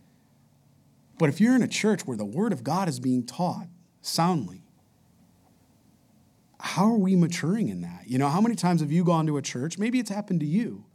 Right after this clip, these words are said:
You've walked into church, you're visiting, somebody comes up and says, "Hi, nice to meet you," you're greeted. But maybe it was only one person, and in your mind, you thought it should be what? Three or four people, right?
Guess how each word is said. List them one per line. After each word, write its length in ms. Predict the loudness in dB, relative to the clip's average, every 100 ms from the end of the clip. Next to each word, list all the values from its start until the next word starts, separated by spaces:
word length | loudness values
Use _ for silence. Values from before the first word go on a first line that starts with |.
| _ -20 _
You've 220 | 2 2
walked 260 | 2 0 0
into 140 | -4
church, 300 | -2 -4 -4
you're 100 | -6
visiting, 500 | -2 -2 0 -2 -2 -6 -14
somebody 300 | -2 2 2
comes 240 | 2 0
up 100 | -2
and 100 | -4
says, 120 | -10 -8
"Hi, 240 | -4 0 0
nice 200 | -2 -2
to 80 | 0
meet 220 | 0 0
you," 160 | 2 2
you're 200 | 2 -2
greeted. 560 | 0 2 4 2 0 -8 -20 _
But 120 | 0
maybe 200 | 2 4
it 40 | 2
was 140 | 0
only 180 | 0 0
one 200 | 0 -2
person, 400 | -2 -4 -2 0
and 160 | 2 2
in 80 |
your 180 | 4 2
mind, 300 | 2 2 2
you 100 | 0
thought 220 | 0 -2
it 100 | -4
should 140 | -6 -4
be 140 | -4
what? 280 | -4 -6 -8
Three 160 | -6 -6
or 60 |
four 240 | -6 -10 -10
people, 340 | -12 -14 -14
right? 280 | -10 -6 -6